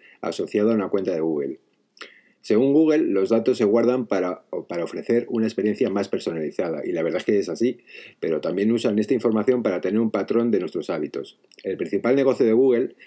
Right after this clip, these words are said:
es la publicidad, por lo que ceden esta información de forma anónima, o eso es lo que nos dicen ellos, a otras empresas para que nos ofrezcan productos y servicios.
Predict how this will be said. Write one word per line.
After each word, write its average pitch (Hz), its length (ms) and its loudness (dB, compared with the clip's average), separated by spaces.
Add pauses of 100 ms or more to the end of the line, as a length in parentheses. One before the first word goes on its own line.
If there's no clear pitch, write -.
(120)
es 90 100 -4
la 98 120 0
publicidad, 82 580 -2 (640)
por 90 200 0
lo 85 100 -4
que 87 300 -2
ceden 123 280 2
esta 113 140 0
información 104 560 0
de 80 100 0
forma 107 260 0
anónima, 107 520 0
o 85 160 -4
eso 85 140 -4
es 82 40 -4
lo 82 140 -2
que 78 80 -2
nos 76 160 -6
dicen 95 300 -2
ellos, 98 340 -2 (400)
a 92 140 -4
otras 117 220 0
empresas 113 440 0
para 92 240 -2
que 87 100 -2
nos 85 200 -6
ofrezcan 101 420 -4
productos 90 400 -2
y 87 80 -6
servicios. 76 640 -6